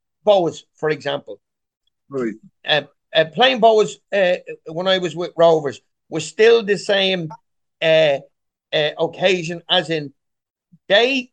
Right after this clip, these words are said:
Speaker 1: would build their season around beating Rovers. And that, in a lot of cases, would, would do well for them. They beat Rovers, if you know what I mean.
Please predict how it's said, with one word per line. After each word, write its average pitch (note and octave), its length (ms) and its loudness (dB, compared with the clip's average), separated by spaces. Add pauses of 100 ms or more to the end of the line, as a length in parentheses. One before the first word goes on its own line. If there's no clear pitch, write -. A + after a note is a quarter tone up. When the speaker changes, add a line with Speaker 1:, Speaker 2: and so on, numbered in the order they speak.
(160)
Speaker 1:
would F3+ 200 -10
build G#3 280 2
their F#3 100 0
season F3 540 -8 (180)
around E3 340 2
beating E3+ 340 -6
Rovers. C#3+ 600 -2 (180)
And C#3 200 -12
that, A3 260 2
in F#3+ 160 -6
a E3 60 -4
lot F#3 200 0
of D#3 80 -20
cases, D#3+ 380 -4
would, D3 180 -12 (440)
would D#3 160 -10
do F3+ 160 0
well E3 240 4
for D#3 160 -4
them. C3 240 -2 (200)
They D3+ 100 -4
beat D#3 240 -6
Rovers, C#3+ 360 -2
if C#3 80 -8
you - 80 -20
know C#3+ 100 -2
what C3+ 80 -4
I B2+ 40 -8
mean. B2+ 240 -10